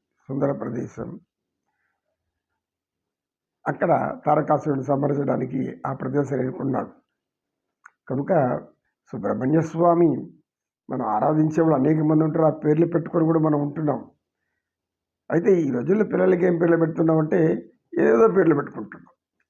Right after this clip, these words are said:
సుబ్రహ్మణ్యం అనేటువంటి పేర్లు ఒక మంత్రం అది. దేవతల పేర్లన్నీ మంత్రాలే. అందుకనే తల్లిదండ్రులు వాళ్ళని పే-,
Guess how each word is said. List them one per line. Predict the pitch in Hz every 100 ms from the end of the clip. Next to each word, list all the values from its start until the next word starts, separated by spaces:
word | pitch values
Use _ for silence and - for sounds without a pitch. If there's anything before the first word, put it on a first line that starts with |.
| _ 190
సుబ్రహ్మణ్యం | 170 160 165 175 160 151 143 139 147 127 - _ _ _ _ -
అనేటువంటి | 143 139 139 135
పేర్లు | - 151 165 131 127 123 _ _ -
ఒక | -
మంత్రం | 151 160 202 214 196 123
అది. | - - _ _ _ _ _ _ _ -
దేవతల | - 143 165 160 151 160
పేర్లన్నీ | 156 165 156 151 156 156 151 160
మంత్రాలే. | 143 127 135 139 139 135 131 147 123 - - _ _ _ -
అందుకనే | - 147 156 160 165
తల్లిదండ్రులు | 147 147 151 151 156
వాళ్ళని | 147 143 135 135
పే-, | - 127 -